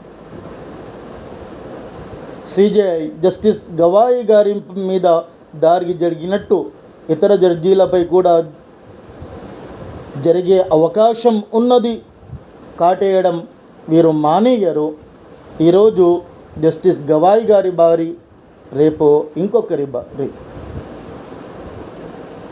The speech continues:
ఈ రోజు జ-, సుప్రీంకోర్టు జడ్జి పైన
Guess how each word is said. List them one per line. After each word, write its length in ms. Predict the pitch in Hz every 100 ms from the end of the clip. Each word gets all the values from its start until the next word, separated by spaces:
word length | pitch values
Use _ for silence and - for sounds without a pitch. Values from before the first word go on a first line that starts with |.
| - - - - - - - - - - - - 175
ఈ 80 | 185
రోజు 420 | 202 196 240 226
జ-, 540 | 185 185 - - - -
సుప్రీంకోర్టు 560 | 208 247 247 254 254
జడ్జి 380 | 196 196 214 240
పైన 280 | 247 254 269